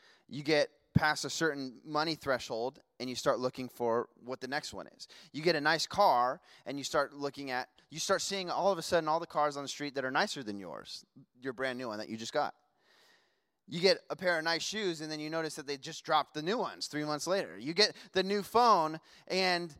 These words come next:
every September, they drop a new iPhone. And if you have an Android, you wish you had an iPhone.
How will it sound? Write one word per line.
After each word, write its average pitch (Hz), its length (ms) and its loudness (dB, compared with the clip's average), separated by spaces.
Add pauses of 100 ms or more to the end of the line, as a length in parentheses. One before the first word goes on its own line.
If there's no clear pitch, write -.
(340)
every 214 400 4
September, 247 840 2 (1000)
they 165 100 -2
drop 175 340 4
a 175 60 -4
new 180 160 0
iPhone. 165 460 2 (1200)
And 180 100 -2
if 185 160 0
you 208 80 4
have 202 120 4
an 185 80 0
Android, 180 640 2
you 170 140 -6
wish 190 220 4
you 190 80 -2
had 175 160 4
an 165 60 -6
iPhone. 135 500 -4